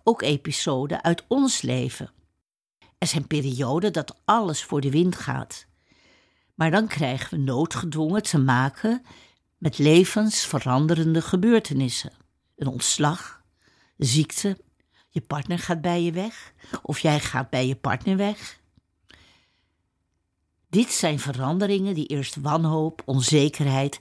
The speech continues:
en chaos geven. Maar vaak komt hulp uit een onverwachte hoek. En ze zeggen wel eens: "In nood leer je je vrienden kennen."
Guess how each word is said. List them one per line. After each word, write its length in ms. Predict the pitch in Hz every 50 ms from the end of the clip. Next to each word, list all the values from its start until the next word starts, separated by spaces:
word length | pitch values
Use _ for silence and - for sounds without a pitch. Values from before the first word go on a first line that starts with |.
| - - -
en 140 | - - 196
chaos 540 | - - - 214 208 190 - 123 120 - -
geven. 500 | - 139 127 123 135 131 - - 185 196 - _ _ _ _ _ _ _ _ _ _ _ _ _ _ _ _ _
Maar 200 | _ 247 269 277
vaak 680 | 269 - - 294 294 302 302 302 294 - - - - - _
komt 240 | - 175 151 143 127
hulp 380 | 131 160 180 233 269 262 -
uit 260 | - 156 147 139 -
een 120 | 147 120 -
onverwachte 800 | - 175 202 220 233 - - 175 170 175 165 - - - - 160
hoek. 380 | 135 147 139 127 - - - _ _ _ _ _ _ - - - -
En 140 | - 175 170
ze 120 | - 180
zeggen 320 | 151 202 262 269 - 185 139
wel 140 | 120 120
eens: 280 | 123 160 185 - - - - - - - - _
"In 200 | - 139 135 127
nood 480 | 131 135 143 165 196 214 - - - - _ _ _
leer 300 | - 139 143 151 165 175
je 180 | 175 175 190
je 80 | 180 170
vrienden 420 | - - 233 262 262 214 156 -
kennen." 380 | - - 135 123 117 - -